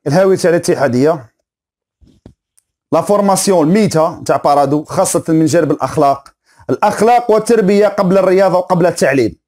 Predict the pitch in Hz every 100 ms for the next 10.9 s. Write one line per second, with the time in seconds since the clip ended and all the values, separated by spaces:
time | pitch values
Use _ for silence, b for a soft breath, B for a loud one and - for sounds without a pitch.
0 | _ _ _ _ - - 208 185 156 156
1 | 143 139 120 117 95 _ _ - 143 190
2 | 196 - _ _ _ _ _ _ _ _
3 | _ _ _ _ 160 226 214 185 220 214
4 | 185 202 180 165 160 170 - - _ _
5 | _ _ _ _ - 131 170 185 175 180
6 | 160 175 - 165 165 147 135 151 131 123
7 | 220 180 175 175 180 165 160 180 160 -
8 | - 117 82 - _ 107 120 196 226 151
9 | 180 185 170 - - _ _ _ _ -
10 | 208 233 226 147 196 196 151 107